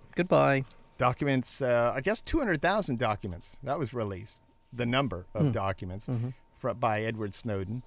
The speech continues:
Speaker 1: Mm-hmm.
Speaker 2: showed the National Security Agency and its British counterpart have spied on opec,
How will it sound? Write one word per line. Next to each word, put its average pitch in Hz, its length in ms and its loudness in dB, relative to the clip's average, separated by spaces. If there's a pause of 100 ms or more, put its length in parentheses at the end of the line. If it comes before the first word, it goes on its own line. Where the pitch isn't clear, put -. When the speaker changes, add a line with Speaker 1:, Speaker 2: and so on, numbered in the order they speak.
(120)
Speaker 1:
Mm-hmm. 139 120 -6
Speaker 2:
showed 147 300 2
the 139 240 0
National 147 440 -2
Security 151 480 -2
Agency 151 500 -2
and 147 160 -2
its 139 160 -6
British 135 460 -2
counterpart 175 580 -2
have 151 140 -4
spied 151 380 4
on 135 260 4
opec, - 540 2